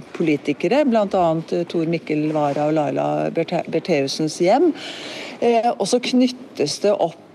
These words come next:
eller disse bildene som ble vist på teatret, ble knyttet opp mot det de kalte et rasistisk nettverk.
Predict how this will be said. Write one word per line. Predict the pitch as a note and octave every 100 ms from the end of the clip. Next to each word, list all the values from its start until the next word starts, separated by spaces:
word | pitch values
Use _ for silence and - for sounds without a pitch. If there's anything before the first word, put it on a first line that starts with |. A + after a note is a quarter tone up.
| G3
eller | E3+ F3+
disse | F#3 - F3 E3+
bildene | G3 D#3 D#3+ D3 E3
som | -
ble | E3+ D#3+
vist | D#3+ D3+
på | - D#3+
teatret, | E3 C#3 D3+
ble | D#3+
knyttet | - G3 - D3+ -
opp | D3+ - D#3+
mot | D3+ C#3+ -
det | D#3
de | D#3
kalte | - D#3+ -
et | C#3+ -
rasistisk | D3+ - D3 - - D3+ - -
nettverk. | D3+ - - - E3 E3+ -